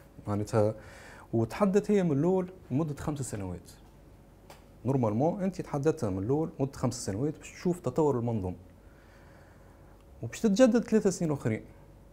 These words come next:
من غير معناتها كونت روندو، ف-،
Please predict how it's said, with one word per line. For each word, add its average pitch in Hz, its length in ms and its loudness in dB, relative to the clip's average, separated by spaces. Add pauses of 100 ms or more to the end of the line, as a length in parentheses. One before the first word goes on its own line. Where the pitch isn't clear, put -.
(960)
من 127 180 2
غير 202 240 2
معناتها 190 380 -2
كونت 160 300 -2
روندو، 160 640 0
ف-، 156 140 -6